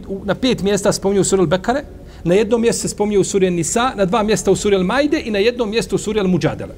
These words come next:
To su, to je devet mjesta gdje je spomenuta riječ es-sijam u Kur'anu i svugdje znači šta?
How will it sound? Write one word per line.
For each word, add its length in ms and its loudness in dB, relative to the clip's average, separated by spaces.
To 140 4
su, 160 -4
to 100 0
je 220 0
devet 360 -2
mjesta 340 -2
gdje 120 -4
je 60 -2
spomenuta 380 -4
riječ 280 -2
es-sijam 460 -2
u 40 -4
Kur'anu 540 0
i 100 0
svugdje 520 0
znači 640 0
šta? 300 -4